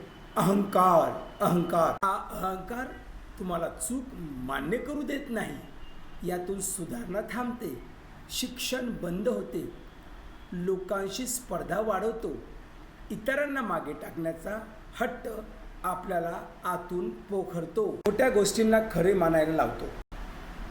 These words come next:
वास्तवापासून दूर ठेवतो, तुम्हाला चुकापासून शिकू देत नाही. आत्मपरीक्षण न होता अहंकार दोष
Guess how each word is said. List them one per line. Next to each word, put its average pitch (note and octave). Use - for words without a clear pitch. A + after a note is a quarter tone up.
वास्तवापासून A3+
दूर G#3+
ठेवतो, -
तुम्हाला D#3+
चुकापासून C#4+
शिकू C4+
देत C#4+
नाही. F#3+
आत्मपरीक्षण E3+
न D#3
होता D3+
अहंकार G#3
दोष F3